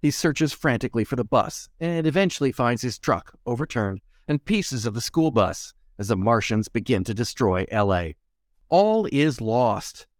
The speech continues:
so there is nothing for him to do but search the streets for Sylvia. He remembers a story she told him about her childhood where she sought refuge in a church, so he tries all the churches until he finds her.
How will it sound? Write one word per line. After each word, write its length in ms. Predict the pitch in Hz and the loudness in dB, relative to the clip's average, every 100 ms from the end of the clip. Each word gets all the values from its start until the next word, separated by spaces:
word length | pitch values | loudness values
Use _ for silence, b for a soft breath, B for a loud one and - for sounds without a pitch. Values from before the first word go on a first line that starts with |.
| _ | _
so 240 | - 156 151 | -4 0 2
there 200 | 147 147 | 4 2
is 140 | 131 | 2
nothing 380 | 131 147 175 156 | 0 2 0 2
for 100 | 135 | 2
him 160 | 139 | 2
to 140 | 131 113 | 0 0
do 240 | 123 117 | 2 2
but 160 | 117 107 | 0 -4
search 540 | - - 135 143 - | -4 0 0 -2 -2
the 80 | 156 | -2
streets 500 | - - 127 104 - | -2 -2 -2 -2 -8
for 120 | - | -8
Sylvia. 520 | 107 120 104 92 87 82 _ _ _ _ _ | -2 0 2 0 -4 -6 _ _ _ _ _
He 80 | 156 | 2
remembers 420 | 185 202 262 320 | 4 2 0 -2
a 80 | 135 | -2
story 400 | - 214 185 113 | -2 2 2 2
she 200 | - 117 | -2 -6
told 260 | - 107 117 | -2 0 0
him 120 | 147 | 0
about 200 | 107 113 | 0 0
her 120 | 127 | -2
childhood 600 | - 127 95 90 98 78 - | -2 -2 0 -2 -4 -6 -4
where 160 | 98 | -2
she 240 | - 98 98 | -2 -2 -2
sought 340 | - 104 92 - | 0 0 0 -6
refuge 460 | 110 - 104 92 | -6 -2 -2 0
in 60 | 113 | 0
a 40 | 123 | 0
church, 460 | - 90 - - _ _ _ | 0 -2 -6 -18 _ _ _
so 120 | - | -4
he 120 | 95 104 | -2 2
tries 480 | 180 123 135 - - _ _ | 4 4 2 -2 -14 _ _
all 240 | 101 107 | -2 -2
the 140 | 131 135 | -2 -2
churches 520 | 123 95 - - - _ _ | -2 -2 -6 -12 -16 _ _
until 220 | 180 208 | -2 0
he 60 | 196 | 0
finds 360 | - - - | 0 -2 -8
her. 120 | - | -18